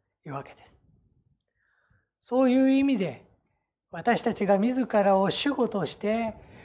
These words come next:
あらゆるものを理解しようとする限り、罪というものが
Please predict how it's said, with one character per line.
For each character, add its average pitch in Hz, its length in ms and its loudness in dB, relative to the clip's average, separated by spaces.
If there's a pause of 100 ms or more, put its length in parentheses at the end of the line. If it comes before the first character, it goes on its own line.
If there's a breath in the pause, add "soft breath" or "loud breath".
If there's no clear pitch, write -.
(140)
あ 190 120 2
ら 262 180 8
ゆ 294 180 2
る 254 40 0
も 226 160 2
の 233 140 4
を 208 100 4
理 226 160 0
解 240 260 2
し - 200 -4
よ 233 120 6
う 233 60 0
と 220 120 0
す - 200 -8
る 226 140 -4
限 233 340 -2
り、 151 180 -14 (960)
罪 311 320 -8
と 190 180 -8
い 185 100 -6
う 190 140 -6
も 190 140 -6
の 196 140 -6
が 180 400 -6